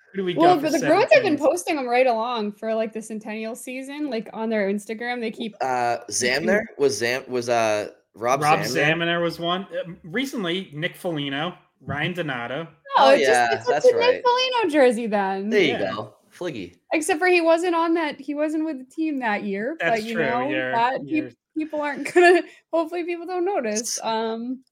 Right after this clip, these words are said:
Speaker 3: I would s-, I would say to Jeff's question, uh, I think Scott handled it pretty, uh, said it pretty, pretty well as, as it pertains to, like,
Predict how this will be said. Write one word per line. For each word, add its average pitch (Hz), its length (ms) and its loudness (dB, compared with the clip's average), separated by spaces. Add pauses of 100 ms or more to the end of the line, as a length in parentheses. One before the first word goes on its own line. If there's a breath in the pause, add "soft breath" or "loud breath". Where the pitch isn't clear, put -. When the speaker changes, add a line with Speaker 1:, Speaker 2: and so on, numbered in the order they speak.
(140)
Speaker 3:
I 147 140 0
would 185 160 2
s-, - 180 -8
I 127 100 4
would 180 200 2
say 170 160 -2
to 156 80 -2
Jeff's 127 240 0
question, 123 640 -4
uh, 101 80 -4 (100)
I 117 80 4
think 147 160 2
Scott - 540 0
handled 107 300 -4
it 104 140 0
pretty, 101 460 -6 (400)
uh, 90 180 -6
said 110 220 -2
it 104 160 -2
pretty, 101 240 -4
pretty 98 240 -8
well 92 240 2
as, 92 100 -6 (100)
as 95 100 -10
it - 20 -14
pertains 90 440 -12
to, 92 100 -8
like, 82 280 -6